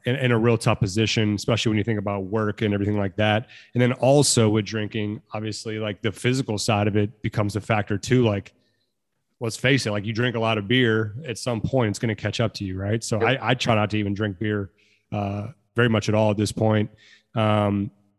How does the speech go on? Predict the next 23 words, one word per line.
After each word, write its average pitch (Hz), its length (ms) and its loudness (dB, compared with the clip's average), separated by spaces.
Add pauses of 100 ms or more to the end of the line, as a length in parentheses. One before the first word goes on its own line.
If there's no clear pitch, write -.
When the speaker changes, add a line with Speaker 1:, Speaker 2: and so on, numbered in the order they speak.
(180)
Speaker 1:
and 135 160 6
it 131 40 2
just, 123 220 0
it's 127 180 0
just 123 160 0
like, 120 120 0
it, 131 220 0
it 127 80 -4
really 127 240 6
starts 120 240 2
to, 110 80 -4 (260)
to 117 240 2
take 123 180 0
a 113 60 0
toll 127 220 4
on 110 80 4
you, 104 60 2
especially 113 340 0
the 107 40 0
older 107 200 0
you 101 100 0
get. 101 240 0
So, 120 320 4